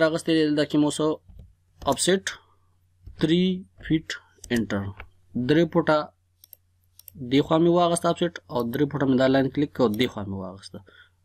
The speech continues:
اسکیپ مې کړ او دا مې کلیک کړ او اریز مې کړ. دا مې ولې درې درې فوټه واغسته؟ چونکې موږ کړکۍ چې کوم دی شپږ فوټه سازو، نو درې فوټه یو طرف ته، درې فوټه بل طرف ته، نو شپږ فوټه ځای پاتې شو. اوس دلته کې موږ سره هغه کمانډ دی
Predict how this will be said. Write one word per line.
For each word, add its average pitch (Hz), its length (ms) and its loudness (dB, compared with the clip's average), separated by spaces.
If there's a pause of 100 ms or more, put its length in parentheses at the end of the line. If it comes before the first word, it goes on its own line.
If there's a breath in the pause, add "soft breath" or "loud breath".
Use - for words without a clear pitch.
(280)
اسکیپ 120 400 0
مې 98 140 -2
کړ - 100 -18 (800)
او 123 160 2
دا 135 120 0
مې 135 140 4
کلیک 170 180 2 (100)
کړ 165 120 4 (120)
او 143 80 4 (440)
اریز 113 300 2
مې 95 140 -2
کړ. 95 100 -12 (720 loud breath)
دا 151 160 4
مې 165 120 6 (320)
ولې 160 240 4
درې 156 180 4
درې 156 160 2
فوټه 151 200 2
واغسته؟ 143 400 0
چونکې 120 240 -2 (100)
موږ 135 120 4 (100)
کړکۍ 117 340 0
چې 127 100 -4
کوم 120 180 0
دی 123 140 4
شپږ 147 260 -2
فوټه 127 240 -2
سازو، 123 280 4 (240)
نو 107 60 0 (100)
درې 131 180 4
فوټه 117 240 0
یو 139 160 2
طرف 143 260 0
ته، 151 80 4 (160)
درې 123 180 -2
فوټه 113 200 -2
بل 127 160 0
طرف 135 180 0
ته، 139 140 0
نو 104 140 0
شپږ - 180 -2 (100)
فوټه 131 280 -2
ځای 98 200 -4
پاتې 92 220 -6
شو. 101 100 -10 (800 loud breath)
اوس 160 220 6
دلته 180 240 4
کې 156 140 4
موږ 160 180 4
سره 147 200 4
هغه 120 140 0 (120)
کمانډ 127 320 2
دی 131 100 2